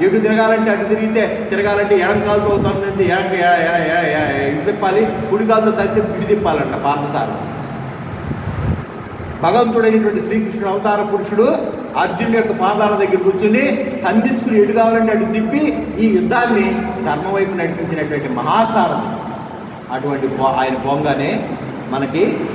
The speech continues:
కనీసం మన చేతిలో ఉన్న ఆయుధమే మనకు పనిచేయలేదే.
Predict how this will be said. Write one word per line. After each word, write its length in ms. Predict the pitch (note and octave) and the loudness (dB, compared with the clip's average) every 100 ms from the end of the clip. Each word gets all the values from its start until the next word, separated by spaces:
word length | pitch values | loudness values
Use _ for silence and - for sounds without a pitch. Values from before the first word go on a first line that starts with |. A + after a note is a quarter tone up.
| - | -4
కనీసం 720 | D3+ D#3 F#3 F3 D3+ E3+ A3 - - | -2 0 0 0 0 -2 -2 -4 -4
మన 160 | C#3 C#3+ F3 | -2 0 2
చేతిలో 260 | F3+ F#3 | 2 2
ఉన్న 140 | F3 D#3+ | 2 0
ఆయుధమే 400 | D3 E3 F3 F3+ | 0 2 0 0
మనకు 220 | D3 C3 | -2 -2
పనిచేయలేదే. 840 | C3 C3 C3 B2 A2 B2+ G#3 G#3+ | -4 -2 -2 -2 -2 -2 -2 -2